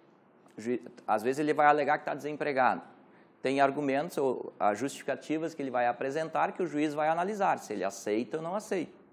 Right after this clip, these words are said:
essa justificativa. Porque na pensão ele é citado pra pagar. Ele tem três dias pra pagar,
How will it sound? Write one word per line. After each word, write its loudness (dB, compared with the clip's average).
essa -4
justificativa. -4
Porque -2
na 2
pensão 0
ele -2
é 0
citado -2
pra -4
pagar. -4
Ele -6
tem 0
três 0
dias 0
pra -2
pagar, 0